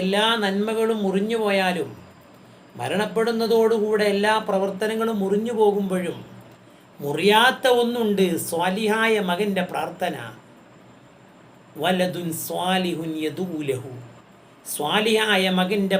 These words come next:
പ്രാർത്ഥന അവൻ മരണപ്പെട്ട് ഖബറിൻ്റെ ഉള്ളിലേക്കും എത്തുമെന്നുള്ളതാണ് ഹദീ-, സ്വഹീഹായ ഹദീസ് നമ്മളെ പഠിപ്പിക്കുന്നത്. അപ്പോൾ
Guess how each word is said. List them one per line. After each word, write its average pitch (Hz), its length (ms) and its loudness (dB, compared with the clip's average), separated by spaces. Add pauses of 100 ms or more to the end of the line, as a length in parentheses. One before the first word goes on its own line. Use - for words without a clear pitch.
പ്രാർത്ഥന 196 480 0 (800)
അവൻ 180 140 0 (140)
മരണപ്പെട്ട് 185 640 -2 (100)
ഖബറിൻ്റെ 185 920 0
ഉള്ളിലേക്കും 165 680 -6 (500)
എത്തുമെന്നുള്ളതാണ് 165 1120 -4 (680)
ഹദീ-, 160 380 -10
സ്വഹീഹായ 180 560 -4 (100)
ഹദീസ് 156 320 -8
നമ്മളെ 131 260 -10
പഠിപ്പിക്കുന്നത്. 110 380 -16 (2000)
അപ്പോൾ 143 180 -6